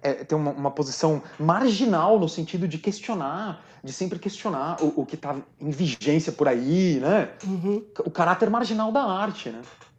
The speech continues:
Speaker 1: Cara, várias vezes colegas artistas, é, falam, "Ah, Júlio, o que que você tá fazendo aqui? Você tem outra profissão,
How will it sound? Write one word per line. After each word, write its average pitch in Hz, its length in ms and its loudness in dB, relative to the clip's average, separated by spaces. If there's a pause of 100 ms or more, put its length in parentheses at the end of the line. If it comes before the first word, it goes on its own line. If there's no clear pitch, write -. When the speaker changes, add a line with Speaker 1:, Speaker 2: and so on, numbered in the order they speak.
(1160)
Speaker 1:
Cara, 185 280 2
várias 123 340 -2
vezes 147 260 0
colegas 113 440 2
artistas, - 600 -10 (520)
é, 127 240 -4
falam, 180 240 -6
"Ah, - 20 -2
Júlio, 92 240 -8
o 92 40 -16
que - 120 -14
que - 80 -14
você - 60 -20
tá 170 80 -6
fazendo 165 340 -2
aqui? 123 500 -6
Você - 140 -14
tem - 160 -14
outra 101 180 -8
profissão, 113 800 -8